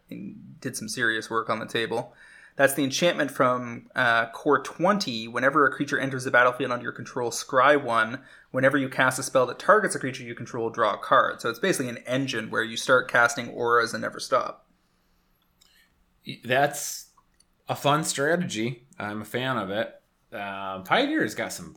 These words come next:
Speaker 2: cool looking decks right now, man.
Speaker 1: Seriously. So the Black White Auras deck, still present, it's in seventh, and it's worth noting that both the Green White and the Black White are running their respective pathways, so that's Branch Loft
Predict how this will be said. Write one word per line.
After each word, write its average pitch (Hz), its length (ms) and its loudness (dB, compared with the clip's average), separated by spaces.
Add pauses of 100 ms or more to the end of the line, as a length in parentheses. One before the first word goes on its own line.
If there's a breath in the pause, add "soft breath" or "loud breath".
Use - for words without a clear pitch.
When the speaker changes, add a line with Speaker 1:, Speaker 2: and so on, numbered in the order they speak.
Speaker 2:
cool 277 260 -12
looking 104 240 -14
decks - 300 -12
right - 160 -12
now, 76 180 -16
man. 82 320 -16 (200)
Speaker 1:
Seriously. - 460 0 (460 loud breath)
So 147 140 6
the 131 100 6
Black 151 340 8
White 180 120 6
Auras 131 200 6
deck, 127 240 4
still 151 340 4
present, 139 520 2
it's 123 160 -8
in 123 120 -4
seventh, 123 420 2
and 123 100 -6
it's 120 120 -8
worth 160 160 2
noting 143 260 2
that 127 180 -4
both 139 240 6
the 139 60 -4
Green 131 280 -4
White 131 260 2
and 135 180 0
the 135 40 2
Black 127 360 2
White 120 200 0
are 120 160 2
running 123 280 0
their 120 120 2
respective 120 500 0
pathways, 117 680 2
so 113 100 -4
that's 107 180 0
Branch 120 400 -4
Loft 117 380 2